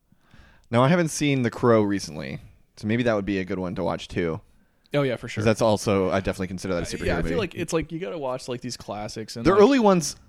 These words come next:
Speaker 1: like, the
Speaker 2: Yeah.
Speaker 1: earlier ones are much better than all
Speaker 2: Yeah.
Speaker 1: the new shit, except for Thor Ragnarok, and I think Captain America Winter Soldier is really good. I like that
Speaker 2: I haven't
Speaker 1: one.
Speaker 2: seen that one yet.
Speaker 1: Oh, that one's, I, I liked it.
Speaker 2: Mm-hmm.
Speaker 1: Yeah, that's,
Speaker 2: Okay.
Speaker 1: that's a pretty good one 'cause it's a good action movie.
Speaker 2: Yeah.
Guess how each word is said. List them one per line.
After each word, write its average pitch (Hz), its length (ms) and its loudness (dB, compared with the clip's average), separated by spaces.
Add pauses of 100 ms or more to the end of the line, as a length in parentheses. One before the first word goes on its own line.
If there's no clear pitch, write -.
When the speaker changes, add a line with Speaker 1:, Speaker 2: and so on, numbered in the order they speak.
Speaker 1:
like, 151 220 4
the - 80 4
Speaker 2:
Yeah. - 60 4
Speaker 1:
earlier 175 280 8
ones 147 200 6
are 131 100 6
much 120 220 0
better 127 220 6
than 104 300 -2
all 101 120 0
Speaker 2:
Yeah. 110 60 0
Speaker 1:
the 113 60 2
new 104 160 0
shit, 85 220 -2
except 104 260 -2
for 104 100 0
Thor 98 280 0
Ragnarok, 90 520 -2
and 87 360 -8 (600)
I - 80 2
think 196 140 0
Captain 151 260 4
America 131 280 0
Winter 107 240 -2
Soldier 98 260 -4
is 90 100 -10
really 80 180 -4
good. 64 240 -6 (120)
I - 60 -4
like 95 120 -2
that - 80 -4
Speaker 2:
I - 20 0
haven't 156 100 -2
Speaker 1:
one. 180 80 -6
Speaker 2:
seen 156 160 -8
that 92 100 -10
one 69 140 -16
yet. - 240 -20
Speaker 1:
Oh, 101 80 0
that 110 80 6
one's, 123 320 2
I, 110 180 2
I 110 60 0
liked 101 240 0
it. 82 180 -6
Speaker 2:
Mm-hmm. 110 140 -10
Speaker 1:
Yeah, 85 180 -4 (140)
that's, 104 180 -4
Speaker 2:
Okay. - 80 -16
Speaker 1:
that's - 160 -4
a - 40 -20
pretty 95 160 2
good 90 100 -2
one 85 300 -6
'cause 131 140 2
it's 151 140 4
a 143 40 0
good 156 160 8
action 120 360 -2
movie. 90 320 -2 (360)
Speaker 2:
Yeah. 110 180 -10